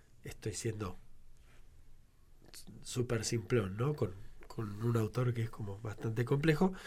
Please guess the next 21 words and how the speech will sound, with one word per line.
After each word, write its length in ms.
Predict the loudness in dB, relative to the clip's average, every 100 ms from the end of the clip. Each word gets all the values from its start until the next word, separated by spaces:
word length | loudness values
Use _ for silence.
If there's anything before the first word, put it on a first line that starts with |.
| -10 -12 8
pero 140 | 12 12
de 40 |
alguna 180 | 12 12
manera 220 | 12 12
las 120 | 12
palabras 360 | 12 12 12 12
que 100 | 12
usamos 280 | 12 12 12
para, 320 | 8 6 2 -6 -4
para 280 | -2 0 -4 -4
describir 680 | -2 0 0 4 8 10 10
o 60 | 10
definir 280 | 6 6 8
el 60 |
mundo 180 | 12 12
lo, 120 | 12
lo 100 | 6
están 200 | 4 2 4
construyendo 840 | 4 6 2 6 8 8 6 -4
también, 420 | -4 -4 -4 -4
¿no? 160 | -2